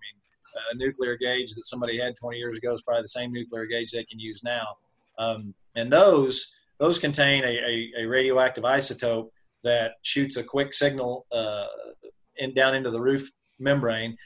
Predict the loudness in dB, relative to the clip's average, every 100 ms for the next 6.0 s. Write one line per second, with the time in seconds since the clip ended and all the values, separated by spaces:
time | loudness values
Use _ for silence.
0 | _ 0 2 0 0 0 2 2 2 2
1 | 2 0 0 -2 -6 -8 -10 -20 _ -2
2 | 0 0 -2 0 4 6 4 2 -4 _
3 | _ -8 4 6 6 4 4 2 2 -2
4 | -4 4 6 6 4 0 -4 -6 -4 0
5 | 2 0 2 0 2 -2 2 2 2 -4